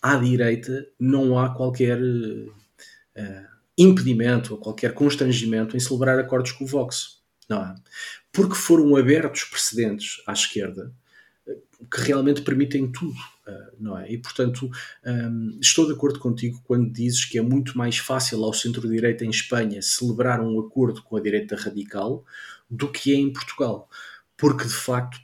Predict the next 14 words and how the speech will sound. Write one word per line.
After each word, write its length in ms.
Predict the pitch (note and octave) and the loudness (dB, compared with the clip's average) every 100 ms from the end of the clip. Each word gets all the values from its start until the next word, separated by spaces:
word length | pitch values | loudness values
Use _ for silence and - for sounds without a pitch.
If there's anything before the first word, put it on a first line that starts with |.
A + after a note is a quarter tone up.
| - | 4
Pedro 300 | C3+ A#2 A#2+ | 4 4 2
Sánchez 640 | - B2 A2+ A2 G2+ F#2+ | 4 4 4 0 -2 -2
e 100 | A2+ | 0
este 300 | C3+ C#3+ - | 2 2 -2
Partido 380 | - A2 A#2 A2 | -4 -4 -4 -6
Socialista, 520 | - G#2+ G#2 A2 - | -6 -2 0 0 0
que 140 | G#2+ G2+ | -4 -2
é 20 | |
muito 380 | G#2+ B2+ C3+ B2 | 4 6 6 4
diferente 480 | A#2 - A2+ G2 - | -2 0 0 -2 -6
do 100 | G2+ | -10
Partido 360 | A2 G#2 G#2+ | -8 -8 -8
Socialista 360 | - F2+ F#2 G2 | -8 -8 -10 -10
tradicional, 680 | - G#2+ G#2+ - A#2 A2 | -8 -4 -2 -2 -2 -4